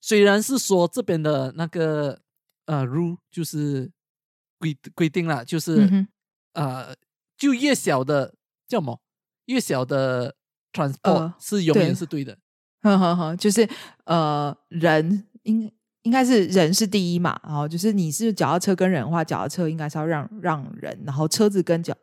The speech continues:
Speaker 2: 踏车的话，车子又应该让脚踏车，就是依你的那个，
Speaker 1: 对。
Speaker 2: 呃，大小。<laughs>
Speaker 1: 对，那看哪一个是最，最弱的那一方啊，
Speaker 2: 嗯哼哼，
Speaker 1: 因为只要一旦发生什么意外的话，
Speaker 2: 对。
Speaker 1: 那最弱的一方不用打官司什么，肯定是赢的。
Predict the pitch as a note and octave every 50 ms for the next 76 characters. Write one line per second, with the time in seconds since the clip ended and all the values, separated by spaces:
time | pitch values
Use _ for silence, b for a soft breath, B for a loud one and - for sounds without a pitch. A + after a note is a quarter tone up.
0 | _ _ - D3 D3 D#3 - - D3+ - D#3 E3 C3+ C3 - F#3 F3 C#3+ D3+ D3+
1 | D3 C#3 A#2+ B2 C#3 D3+ C#3 - - - - - - - D#3+ A2 B2+ E3 E3 D#3+
2 | D#3 D3+ C#3 D#3+ D#3 D3+ D#3 D#3 B2+ - E2 - - - C#3 - G2+ C#2+ - b
3 | b b b b b b b b - D#3+ D3+ C3 A#2+ B2 - - - F3+ - _
4 | _ _ _ - D#3 C3 C3+ - C3+ - - - - F#3+ G#3 - - E3+ - -
5 | F#3+ - - - - F3+ D#3+ C3+ B2 G2 - - F3+ F3+ F3+ D#3 E3 - B3+ B3
6 | A3+ E3+ D3+ D#3 G3 F#3 E3 G#3 F3 - - F#3 F3 E3+ - - - G3+ F#3+ F3+
7 | F3 F#3 F#3+ E3+ C#3 C3+ C3 B2 A#2+ A2+ - - _ _ _ - E3 F#3 F#3 F#3+
8 | G#3 F3+ F3+ G3+ F#3 - F3 F#3 F#3 - _ _ _ F3+ F#3 G3 G3+ C#3 - D#3
9 | C#3+ D3+ D#3 - - G#3 E3+ G#3 G3 F3+ D#3+ F3+ D3+ C#3+ - D3+ D3+ D3 C3+ C#3
10 | C#3 - E3 D#3 D3 C3+ B2 B2+ C3 E3+ C#3+ C3+ C#3 D3 C#3+ - - E3+ D3+ D3
11 | D3+ D3+ C#3+ C3 - - - D#3+ D#3 - - C3 B2+ - - E3+ D3+ D3+ - C#3+
12 | C3 B2+ A#2+ D3 C#3+ C3+ C3 D#3+ C#3+ - C3 B2+ C#3 C#3+ - D3 C#3 C3+ C#3 D3
13 | C3 D#3 D3+ C#3+ D3+ D3 C#3 D3